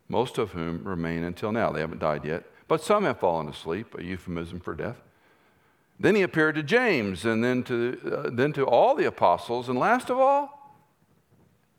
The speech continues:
as to one untimely born. That phrase is a very disgusting term. That's essentially, I won't say it, but that's essentially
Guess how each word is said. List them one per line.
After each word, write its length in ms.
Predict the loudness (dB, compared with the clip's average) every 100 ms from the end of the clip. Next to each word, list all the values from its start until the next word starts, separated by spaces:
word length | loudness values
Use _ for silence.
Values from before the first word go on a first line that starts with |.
| -8
as 180 | -8 -6
to 120 | -6
one 220 | -2 -2
untimely 500 | -2 -2 -2 -2 -4
born. 460 | -4 -4 -4 -8 -14 _ _ _ _ -8
That 140 | -6
phrase 380 | -2 -2 -2 -6
is 100 | -10
a 60 |
very 380 | -10 -6 -4 -4
disgusting 920 | -4 -10 -14 -10 -8 -8 -8 -10 -10
term. 420 | -12 -14 -14 -18 -20 _ _ _ _ _ _ _ _ _ _ _ _ _ _ _ _ _ _ -20
That's 340 | -18 -18 -20 _ _
essentially, 580 | -8 -6 -6 -6 -6 -6
I 60 |
won't 200 | -6 -8 -12 -20
say 320 | -18 2 4 4
it, 220 | 2 -2
but 200 | -6 -4
that's 200 | -4 -6
essentially 600 | -6 -6 -6 -6 -6